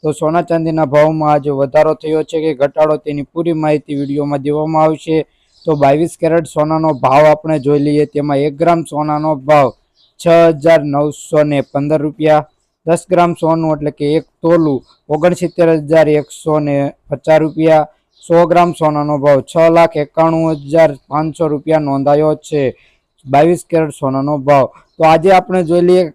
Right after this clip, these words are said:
કાલની તુલનામાં આજે કેટલા રૂપિયાનો વધારો થયો છે. તો આજે બાવીસ કેરેટ સોનાના ભાવમાં સોળસો રૂપિયાનો ઘટાડો નોંધાયો છે. આજે બાવીસ કેરેટ સોનાના ભાવમાં ઘટાડો નોંધાયો છે. તો ચોવીસ કેરેટ સોનાનો ભાવ જોઈ લઈએ.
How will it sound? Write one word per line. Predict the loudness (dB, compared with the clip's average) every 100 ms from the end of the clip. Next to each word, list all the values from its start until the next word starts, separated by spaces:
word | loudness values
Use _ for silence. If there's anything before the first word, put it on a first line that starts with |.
| -4
કાલની | -2 0 -2
તુલનામાં | -2 -2 2 0 2 2
આજે | 0 -2
કેટલા | -4 -6 0 2
રૂપિયાનો | 2 -2 -4 -4 -2 0
વધારો | 0 0 0
થયો | -4 -4 -4 -4
છે. | -8
તો | -2
આજે | -2 -2
બાવીસ | 0 0 0 -4 -4
કેરેટ | -4 -4 -6
સોનાના | -6 -4 -6
ભાવમાં | 0 2 2 -2 -6 _ -12 -4
સોળસો | 0 0 0 0
રૂપિયાનો | 0 -2 0 -2
ઘટાડો | 0 -2 2 2 2
નોંધાયો | 0 0 2 2 2 0
છે. | 0 0
આજે | 0 -2 -6 -8 _ _ -2
બાવીસ | -2 -2
કેરેટ | -2 -2 -2 -4
સોનાના | -4 -4 -4
ભાવમાં | -4 -4 -4
ઘટાડો | -2 0 0 0
નોંધાયો | -2 -2 0 -2
છે. | -4 -10
તો | -10 -10
ચોવીસ | -6 -6 -6 -4
કેરેટ | -4 -4 -6
સોનાનો | -4 -2 -4
ભાવ | -2 2 2 2
જોઈ | -2
લઈએ. | -2 -2 -4